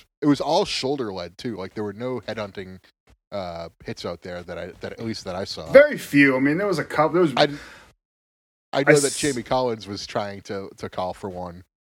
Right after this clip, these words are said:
Speaker 1: um, and he wound up hitting a ref <laughs> and getting
Speaker 2: Getting
Speaker 1: thrown out of the
Speaker 2: ejected.
Speaker 1: game.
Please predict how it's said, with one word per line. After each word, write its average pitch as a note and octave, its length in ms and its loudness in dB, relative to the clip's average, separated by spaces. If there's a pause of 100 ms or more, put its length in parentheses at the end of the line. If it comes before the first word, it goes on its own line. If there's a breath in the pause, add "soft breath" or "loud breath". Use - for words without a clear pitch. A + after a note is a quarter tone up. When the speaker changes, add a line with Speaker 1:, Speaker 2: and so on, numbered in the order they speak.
(340)
Speaker 1:
um, F2+ 420 -8
and G#2+ 80 -12
he G#2+ 80 -8
wound G2+ 220 -4
up G2 100 -10
hitting G#2+ 220 -6
a F#2 80 -10
ref - 500 -8
<laughs> - 40 -4
and F3 160 -4
getting F3 300 -2
Speaker 2:
Getting G3+ 120 -8
Speaker 1:
thrown A3+ 120 -10
out E3+ 320 6
of D#3+ 60 6
the D3 60 6
Speaker 2:
ejected. D3 520 4
Speaker 1:
game. E3 120 -10